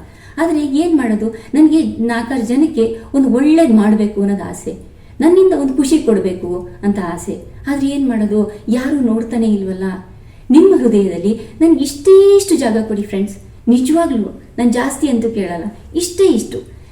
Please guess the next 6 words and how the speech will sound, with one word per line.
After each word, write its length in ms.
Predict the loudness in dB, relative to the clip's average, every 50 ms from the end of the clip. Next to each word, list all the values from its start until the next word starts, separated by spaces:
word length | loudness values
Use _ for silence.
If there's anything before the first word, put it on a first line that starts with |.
| -10 -2 2
ನಿಮ್ಮ 280 | 4 4 6 4 4 2
ಮೊಬೈಲಲ್ಲಿ 760 | 2 2 2 2 0 0 0 -2 -4 -6 -2 -2 -2 -2 -2 -6 -10 -20 -14 -4 0
ನಿಸರ್ಗದ 640 | 2 2 2 2 -2 -2 -2 -2 -2 -4 -4 -6 -6 -6 -4 -2
ಎಂಟರ್ಟೈನರ್ 640 | -2 -2 -2 -4 -4 -2 -2 0 0 0 0 0
ಅಂತ 160 | -2 -2 -4 -4
ಬಂದ್ರೆ 560 | -6 -6 -6 -6 -4 -4 -4 -6 -6 -10